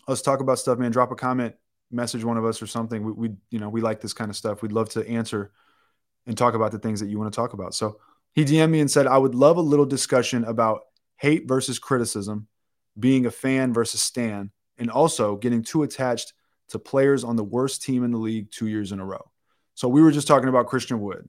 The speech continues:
and Alperen Şengün and all these players. And, and he's got a point, man. You can't get attached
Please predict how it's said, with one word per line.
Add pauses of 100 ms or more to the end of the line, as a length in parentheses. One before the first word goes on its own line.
and
Alperen
Şengün
and (420)
all
these
players.
And, (220)
and
he's
got
a
point,
man.
You
can't (100)
get
attached